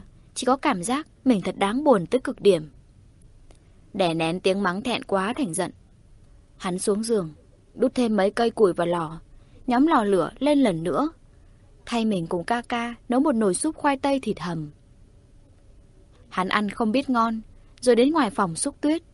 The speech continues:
Đồ của cô rơi vung vãi ngoài cửa, lon sữa vỡ nát, khăn lau dắt lên lùm cây, bao tay da làm bằng da báo châu Mỹ rớt tại trong đống tuyết. Chiếc chăn bằng lông cừu,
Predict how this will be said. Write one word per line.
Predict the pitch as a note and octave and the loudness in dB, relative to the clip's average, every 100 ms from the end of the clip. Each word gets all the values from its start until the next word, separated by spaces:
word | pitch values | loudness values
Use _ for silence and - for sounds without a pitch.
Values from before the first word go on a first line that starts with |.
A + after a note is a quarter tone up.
| - - - - - - - - - - - - - - - | -20 -20 -20 -20 -20 -20 -20 -20 -20 -20 -20 -20 -20 -16 2
Đồ | G3 E3+ | 4 4
của | F#3+ E3+ | 4 0
cô | - G3+ G3+ G3 | 2 -2 -2 -2
rơi | A3+ G3+ | 0 0
vung | G#3+ G3+ | 0 0
vãi | F#3 C4 | 0 2
ngoài | B3+ F3 - | -2 -4 -6
cửa, | F3+ D#3 - - - - _ - - | -6 -6 -12 -20 -20 -20 _ -20 -10
lon | G#3 G3 | -4 -4
sữa | F#3 F#3 G3 | -2 -2 -2
vỡ | - F#3 B3 | -2 -2 0
nát, | C4+ C#4+ - - - _ - - | -2 -4 -16 -20 -20 _ -20 -20
khăn | - D#4 | -2 2
lau | D4+ D4 | 4 4
dắt | C#4 E4+ | 2 -2
lên | D4 C#4 | 0 2
lùm | B3 F3 D3+ | 2 0 -2
cây, | G#3+ A3+ A3+ - - - - - - - | -4 -4 -6 -12 -20 -20 -20 -20 -20 -2
bao | G3 | -2
tay | G3 G3 | 0 -2
da | G3 G#3 G3 G3 | 0 -2 -4 -6
làm | G#3 G3 | -6 -4
bằng | F#3 F#3 | -4 -4
da | B3+ | -4
báo | A#3 G#3 | -2 -4
châu | B3 C#4+ | -2 2
Mỹ | C4 B3+ D4 F4 - - - | 2 2 -2 -8 -16 -20 -4
rớt | B3 E4+ | -2 0
tại | C#4 G#3+ - | -2 -4 -4
trong | C4+ | -2
đống | A#3+ B3 | -2 -2
tuyết. | - D#4 F4 - - - _ _ - - - - - | -2 -2 -4 -12 -20 -20 _ _ -20 -20 -20 -20 -12
Chiếc | - D4 - | 0 0 0
chăn | C4+ B3 A#3+ | -4 -4 -4
bằng | A3 F3+ | -4 0
lông | B3 C4+ | 0 0
cừu, | B3+ G3+ E3+ | 0 -2 -4